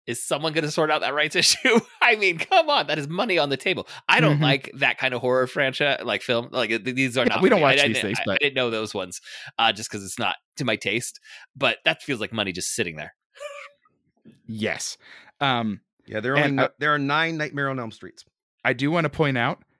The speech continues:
Speaker 3: Mm-hmm.
Speaker 2: um, in the Friday the thirteenth series, there are two films that are just named Friday the thirteenth.
Speaker 3: Mm-hmm.
Speaker 2: Don't know how they get away with that.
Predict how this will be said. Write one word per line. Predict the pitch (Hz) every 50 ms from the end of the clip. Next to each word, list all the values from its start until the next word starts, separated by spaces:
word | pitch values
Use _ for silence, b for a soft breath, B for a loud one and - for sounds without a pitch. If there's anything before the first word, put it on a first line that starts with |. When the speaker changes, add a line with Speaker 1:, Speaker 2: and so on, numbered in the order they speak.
| _ _ 107
Speaker 3:
Mm-hmm. | 127
Speaker 2:
um, | 127 113 101 - -
in | - 139 147
the | 143
Friday | - 143 139 131 127 131
the | 127 120
thirteenth | 107 - 123 117 - - 143 139 135
series, | - - 147 156 160 156 - b b b b b -
there | 120 127 131 131 - -
are | 123 123 117 117 110 104 - _ _ _ _ _ _
two | - - 180 185
films | - 165 156 160 175 156 123
that | 127 120
are | 113 107
just | 104 123 117 113 - 117
named | 113 113 110 107 - - _ _
Friday | _ - _ - 98 98 110 123 127 131
the | 139 139
thirteenth. | 147 143 147 143 - 131 151 220 - - _ _ _ _ _ _
Speaker 3:
Mm-hmm. | 123 123 123 143 180
Speaker 2:
Don't | 110 107 110 113
know | 123 123
how | 120 117 123
they | 123 117
get | 117 127 123
away | 117 117 123
with | 127 113
that. | 120 117 113 98 104 123